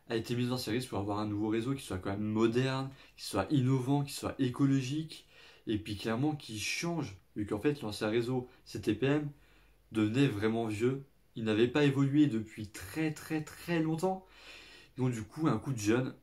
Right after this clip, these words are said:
ça fait toujours du bien. Comme je l'ai dit, ce réseau est composé de quatre lignes de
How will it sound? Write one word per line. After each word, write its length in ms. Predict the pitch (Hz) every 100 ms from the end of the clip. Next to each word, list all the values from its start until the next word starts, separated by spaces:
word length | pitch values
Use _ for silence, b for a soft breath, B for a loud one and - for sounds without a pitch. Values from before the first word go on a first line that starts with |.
| _ _ _ _ _ _ -
ça 160 | -
fait 140 | 113 143
toujours 260 | 170 180
du 120 | 123
bien. 120 | 95 - _ B B B
Comme 160 | 180 180
je 120 | 160
l'ai 120 | 151
dit, 200 | 139 185
ce 160 | - 135
réseau 320 | 123 120 160
est 140 | 127
composé 400 | 101 107 117 147
de 160 | 151 139
quatre 420 | 139 156 147 147
lignes 420 | 113 113 131 120
de 200 | 110 139